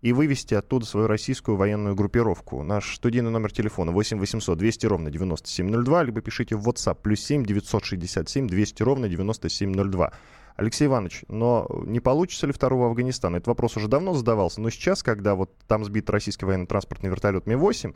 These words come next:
погибли пятеро наших военных. Всё-таки стоит ли овчинка выделки-то или нет?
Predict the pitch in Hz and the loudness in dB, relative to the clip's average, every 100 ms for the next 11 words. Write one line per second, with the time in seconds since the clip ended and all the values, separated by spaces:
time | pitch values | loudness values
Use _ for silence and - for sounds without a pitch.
0 | - - - - - 113 151 123 101 127 | -14 -20 -20 -4 0 2 2 2 2 0
1 | 113 101 104 - 104 104 73 - - - | 0 0 -2 -2 0 0 0 -8 -16 -18
2 | - 131 - 113 - - - - - - | 0 0 2 -4 -4 -16 -20 -20 -6 2
3 | 143 160 135 113 113 - 110 98 107 95 | 2 4 2 2 -2 -2 -4 0 0 0
4 | 71 - - 95 95 95 | -4 -8 -10 -6 -4 -6